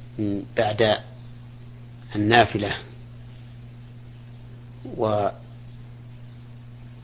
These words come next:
الإنسان على من يمينه، على من على يمينه أو عن شماله، لا لقصد أن هذا أمر مستحب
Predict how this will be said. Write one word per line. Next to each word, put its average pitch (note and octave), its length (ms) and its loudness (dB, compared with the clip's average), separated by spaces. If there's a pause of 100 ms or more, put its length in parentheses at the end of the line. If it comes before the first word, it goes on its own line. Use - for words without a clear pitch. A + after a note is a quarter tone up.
(460)
الإنسان G#2+ 560 6 (1300)
على A2 220 8
من A2 160 10
يمينه، G#2+ 480 8 (380)
على A2+ 220 8
من A2 180 8
على A2 280 8
يمينه A2 460 10
أو G#2 380 2
عن A2 360 0
شماله، A2 520 8 (2000)
لا B2+ 180 12
لقصد C#3 380 12 (280)
أن A2 240 4
هذا A2 400 6
أمر A2+ 200 6
مستحب A2 540 6